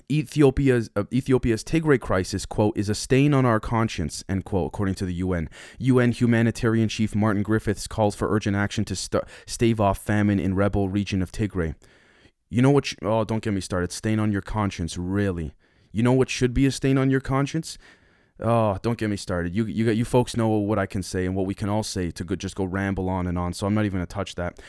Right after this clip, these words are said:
But, uh, the next thing is that the Guinea military government presents a charter for civilian transition.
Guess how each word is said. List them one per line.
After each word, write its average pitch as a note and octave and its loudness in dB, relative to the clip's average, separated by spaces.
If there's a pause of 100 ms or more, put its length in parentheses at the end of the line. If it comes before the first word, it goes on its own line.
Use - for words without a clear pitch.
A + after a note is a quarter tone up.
(200)
But, A2 2
uh, A2+ 4
the A#2 2
next E3 2
thing D#3+ 2
is A#2 -2
that A2 0
the A#2 -2
Guinea D#3 2
military D3+ 0
government C3 0
presents A2 0
a A2 0
charter C#3 0 (180)
for A#2+ -2
civilian A#2 0
transition. A2 -2